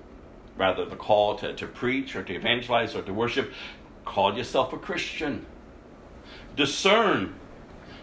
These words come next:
Look at the fruit. Because if there's no fruit, <laughs> there's no faith. I don't care how much scripture they can quote.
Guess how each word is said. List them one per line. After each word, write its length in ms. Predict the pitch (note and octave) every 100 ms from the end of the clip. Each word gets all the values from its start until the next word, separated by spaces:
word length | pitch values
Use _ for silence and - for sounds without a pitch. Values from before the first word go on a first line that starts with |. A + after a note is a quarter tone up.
| -
Look 160 | A#2+ C3+
at 80 | F#3
the 80 |
fruit. 640 | F#3+ - B3+ A#3+ - - - - - - -
Because 1700 | - - - - - - - - - - - - - - - - F2 F#2
if 120 | -
there's 220 | A#2 A#2
no 180 | D3+ D#3+
fruit, 540 | D#3 - G3+ C#3 - - G3+ - - -
<laughs> 400 | - - - -
there's 200 | F#2+ F#2
no 140 | A2 G#2
faith. 420 | - B2+ D#2 - - - - - - - - -
I 80 | -
don't 160 | G#2+ -
care 140 | A2
how 220 | G#2+ C#3+
much 260 | C3+ A#2+ -
scripture 340 | - - -
they 160 | G2 F#2
can 220 | - F#2
quote. 280 | F#2 - -